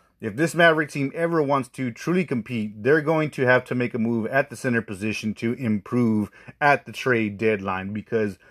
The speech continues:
you cannot go into the playoffs with Dwight Powell, Willie Cauley-Stein, and Moses Brown as your potential starting,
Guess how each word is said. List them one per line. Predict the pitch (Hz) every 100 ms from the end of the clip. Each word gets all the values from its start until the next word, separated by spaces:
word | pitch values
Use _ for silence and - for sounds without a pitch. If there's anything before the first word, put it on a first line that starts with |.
| _ _ -
you | 156
cannot | 170 190 185 180 147
go | 151 151
into | 151 151
the | 156
playoffs | 165 - 127 110 101 101 - _ _ _ _ _
with | 117 113 95
Dwight | 107 135 139 -
Powell, | 135 127 127 120
Willie | 107 135 131
Cauley-Stein, | 110 127 123 113 - 123 123 120 117 107 _ -
and | 135 131
Moses | 127 127 117 117
Brown | 92 127 123 113 110
as | 107 101
your | 110 113
potential | - - 127 113 113
starting, | - 127 117 110 110